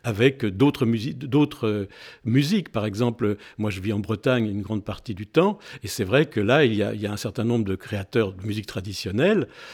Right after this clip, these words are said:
euh, qui souhaitent vraiment engager des dialogues avec, euh,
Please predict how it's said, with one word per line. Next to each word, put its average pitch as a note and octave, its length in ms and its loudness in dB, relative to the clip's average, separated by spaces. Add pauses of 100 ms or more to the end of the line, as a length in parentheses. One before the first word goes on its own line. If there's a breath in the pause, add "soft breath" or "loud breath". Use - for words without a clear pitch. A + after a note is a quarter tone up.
(160 loud breath)
euh, A2+ 80 0
qui C3+ 440 -4
souhaitent D#3 400 6
vraiment B2 480 6
engager A#2+ 360 4
des A#2+ 100 2
dialogues A#2 540 4 (200 loud breath)
avec, B2 540 4
euh, G2+ 180 0